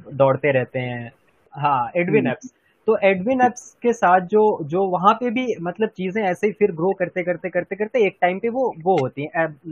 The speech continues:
Speaker 1: न कि ऐसा कि हमेशा ही खुद को हीरो,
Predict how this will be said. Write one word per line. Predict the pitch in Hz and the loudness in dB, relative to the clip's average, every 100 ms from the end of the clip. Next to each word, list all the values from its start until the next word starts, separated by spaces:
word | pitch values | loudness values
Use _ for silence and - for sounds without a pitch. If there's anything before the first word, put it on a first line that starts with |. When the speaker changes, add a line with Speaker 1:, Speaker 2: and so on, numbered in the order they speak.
| 160 - 170 | -10 -10 -4
Speaker 1:
न | 202 226 | -2 0
कि | 220 | 0
ऐसा | 202 - | 0 -2
कि | 208 214 | -4 -4
हमेशा | 180 170 - 190 196 | -2 -4 0 0 0
ही | 180 208 | -4 -6
खुद | 180 - | -6 -6
को | 185 | -4
हीरो, | 170 175 190 | -2 -2 -2